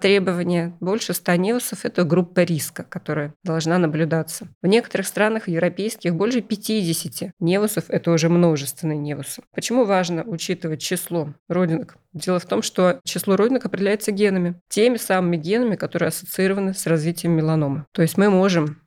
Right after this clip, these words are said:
по числу невусов судить о том, что, видимо, этот человек обладатель генов,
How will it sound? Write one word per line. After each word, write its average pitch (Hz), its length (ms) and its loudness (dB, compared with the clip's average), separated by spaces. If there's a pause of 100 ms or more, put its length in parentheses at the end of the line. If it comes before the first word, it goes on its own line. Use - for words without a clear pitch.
(120)
по 175 300 2 (200)
числу 170 360 -4
невусов 247 460 0 (100)
судить 190 380 -4
о 175 60 2
том, 165 180 -2
что, - 200 -6
видимо, 202 540 0
этот 220 300 -2
человек 208 380 0 (260)
обладатель 165 640 2
генов, 165 460 0